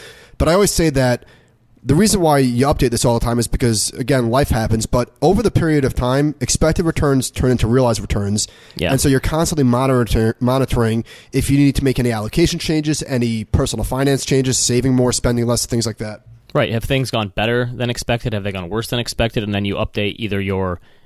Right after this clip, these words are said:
Speaker 2: actual spending or your expectations from there and make changes. And that's why, like, we like to say, planning is a process, not an event.
Speaker 1: All right, recommendations. What do you got?
Speaker 2: So I've not been reading very much because I've been watching basketball for the last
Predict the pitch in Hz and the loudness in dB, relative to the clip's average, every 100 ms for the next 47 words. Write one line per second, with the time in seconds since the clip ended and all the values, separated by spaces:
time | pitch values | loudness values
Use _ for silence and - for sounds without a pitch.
0 | _ - 104 - 95 - 120 110 101 98 | _ -4 -2 -4 -6 -4 -4 -2 -4 -4
1 | 92 98 95 - - - 123 117 95 90 | -6 -6 -6 -8 -10 -4 -4 -4 -8 -12
2 | - - 101 92 104 92 87 _ _ _ | -10 -8 -6 -6 -6 -6 -10 _ _ _
3 | - 92 92 - 107 95 90 92 92 - | -12 -8 -8 -6 -6 -6 -8 -8 -8 -6
4 | 95 90 - 85 92 90 104 98 - 98 | -6 -8 -12 -10 -10 -4 -4 -4 -6 -8
5 | 92 _ _ - 104 98 92 87 90 - | -8 _ _ -2 -2 -4 -6 -6 -4 -4
6 | 104 95 85 82 85 87 82 76 73 - | -2 -4 -6 -10 -10 -8 -10 -10 -12 -16
7 | - _ _ _ 127 117 120 147 147 139 | -20 _ _ _ 0 0 2 2 2 2
8 | 131 117 - - _ - _ _ _ 139 | 2 0 -4 -10 _ -20 _ _ _ -12
9 | 135 135 120 - _ - 131 123 131 151 | -8 -8 -10 -16 _ -2 2 2 0 -4
10 | _ 123 123 123 131 123 123 127 - 113 | _ -4 0 0 0 0 0 -2 -4 -4
11 | 113 107 107 107 - 95 107 - 110 113 | -4 -2 -2 -4 -4 -4 -4 -2 -4 -4
12 | 113 110 101 - - - 107 110 107 - | -4 -4 -6 -12 -14 -10 -4 -2 -4 -10